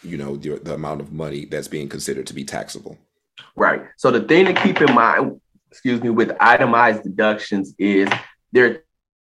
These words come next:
Speaker 2: two, there are two type of deductions, really. There's what's called the standard deduction. There's the one that's called the itemized deduction. Within the last couple of years, the I R S has actually increased the standard deductions for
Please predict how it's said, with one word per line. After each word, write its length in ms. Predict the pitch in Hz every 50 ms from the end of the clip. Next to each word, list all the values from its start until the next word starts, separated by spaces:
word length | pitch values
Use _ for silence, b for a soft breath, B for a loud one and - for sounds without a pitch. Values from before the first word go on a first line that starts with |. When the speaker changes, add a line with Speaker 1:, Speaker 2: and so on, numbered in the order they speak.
| _ _ _ _ _ _
Speaker 2:
two, 420 | - - - 196 196 196 180 147 110
there 100 | 135 135
are 60 | 135
two 140 | - - 202
type 260 | - - 131 139 -
of 80 | 110 110
deductions, 400 | 113 104 98 - - - 92 92
really. 240 | 92 90 85 85 - _ _ -
There's 200 | - 123 131 127
what's 260 | 127 131 117 - - -
called 320 | - - 127 107 104 -
the 80 | 101 98
standard 480 | - - - 107 110 117 127 147 143
deduction. 640 | 156 156 147 160 170 165 - - 165 165 180 - _ _ _ -
There's 240 | 123 117 117 110 107
the 100 | 117 104
one 300 | 104 110 110 110 113 92
that's 160 | 101 107 104
called 300 | - - 110 98 92 -
the 180 | - - -
itemized 500 | 101 107 104 101 95 92 90 87 87 -
deduction. 520 | 85 82 78 - - - - 71 69 69 _ _ _ _ _ _ _ _
Within 320 | - 113 107 - 139 139 143
the 80 | 123
last 320 | 117 123 123 127 135 - -
couple 300 | - 147 131 - 120 120
of 100 | 113 113
years, 360 | 117 127 131 127 123 113 104
the 160 | - - - -
I 140 | 95 113 117
R 180 | 117 117 117 123
S 200 | 123 123 123 -
has 120 | 104 104 - -
actually 520 | - 123 127 127 - - 120 113 104 101 -
increased 640 | - 123 147 143 139 - 151 139 135 131 131 _ -
the 80 | 101
standard 600 | 101 - _ _ - 135 117 117 120 123 139 143 135
deductions 640 | 147 143 143 131 120 113 - - - 120 110 104 104 _ _ _ _ _ _ _ -
for 580 | 120 113 113 110 107 104 104 104 104 - -